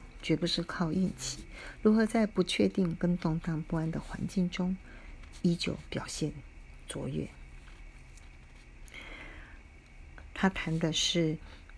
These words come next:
呃，胜出的企业及企业领导人为什么能够胜出。那伊玛倒是觉得在防疫期间也蛮挺适合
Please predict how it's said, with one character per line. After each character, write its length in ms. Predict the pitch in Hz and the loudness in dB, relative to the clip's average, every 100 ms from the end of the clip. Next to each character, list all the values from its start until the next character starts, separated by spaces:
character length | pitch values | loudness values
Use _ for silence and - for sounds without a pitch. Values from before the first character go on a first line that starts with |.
| - | -10
呃， 260 | - 147 147 | -4 -2 0
胜 200 | - 202 | 4 4
出 160 | 185 190 | 4 2
的 80 | 165 | 0
企 360 | - - 175 | 0 0 2
业 120 | 156 | 2
及 280 | 143 - 143 | 2 0 -2
企 200 | 139 - | -2 4
业 100 | 175 | 4
领 180 | 156 151 | 4 0
导 100 | 165 | -2
人 200 | 143 - - | -6 -6 0
为 120 | 180 | 0
什 180 | 160 - | 0 -4
么 60 | |
能 160 | - - | -6 -6
够 180 | - 147 | -4 -2
胜 240 | - 156 - | 0 -2 -4
出。 160 | - - 156 - - - - - - - - - - - - - - - - - - - - - - | -8 -8 -8 -10 -16 -18 -18 -20 -18 -18 -16 -16 -12 -10 -10 -12 -14 -16 -16 -18 -18 -18 -18 -16 -4
那 160 | 175 160 | 0 4
伊 120 | 196 | 6
玛 140 | 170 | 6
倒 160 | 151 165 | 6 2
是 180 | 156 165 | 2 0
觉 160 | 143 | 0
得 120 | 143 147 | 0 2
在 180 | 165 | 2
防 320 | 151 - 147 156 | 2 0 0 2
疫 60 | |
期 180 | 147 160 | 0 0
间 100 | 151 | 2
也 60 | 139 | 2
蛮 240 | 139 139 131 | 0 -4 -6
挺 180 | - | -6
适 220 | - - 78 | -2 0 0
合 180 | - | -4